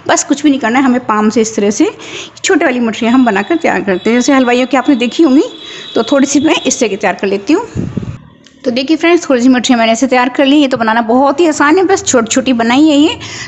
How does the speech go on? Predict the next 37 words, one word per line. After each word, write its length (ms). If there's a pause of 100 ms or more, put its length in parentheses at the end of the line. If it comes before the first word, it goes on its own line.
(100)
तो 120
अब 200
दूसरे 320
की 100
मठरियाँ 260
बना 100
लेते 280
हैं। 160 (1400)
तो 80
फिर 160
से 120
लिया 140
मैंने 220
एक 120
पोर्शन 360
आटे 320
का 160
इसका 280
मेथी 300
वाला, 180
और 120
इसको 200
मैं 160
थोड़ा 140
सा 220 (680)
रोल 160
कर 140
लूँगी 360 (1120)
और 120
knife 260
की 120
help 180
से 180
थोड़े 220
थोड़े 140
pieces 380
इसके 280